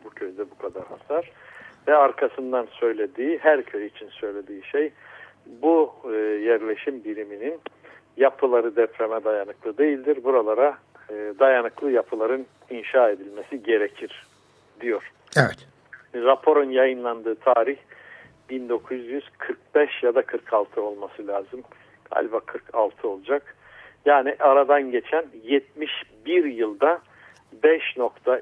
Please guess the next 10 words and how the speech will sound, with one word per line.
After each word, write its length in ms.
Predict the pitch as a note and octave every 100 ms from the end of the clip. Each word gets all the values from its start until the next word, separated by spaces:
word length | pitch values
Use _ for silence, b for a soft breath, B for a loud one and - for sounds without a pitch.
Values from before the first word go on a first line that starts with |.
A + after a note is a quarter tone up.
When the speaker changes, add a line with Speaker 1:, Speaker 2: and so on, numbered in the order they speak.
| -
Speaker 1:
ikilik, 580 | - - C3+ B2 D3+ -
beş 260 | C#3 - -
nokta 300 | A2+ _ A#2
üçlük 640 | A2+ A2+ - C#3 - -
bir 140 | A2+ G2+
depremle 640 | B2 - A#2 G2+ C3+ C3
biz 120 | A#2 -
hala 340 | C#3 A2 A2
yıkılmaya 640 | A2 A#2 - G#2+ F#2 B2 -
devam 300 | G2 F#2+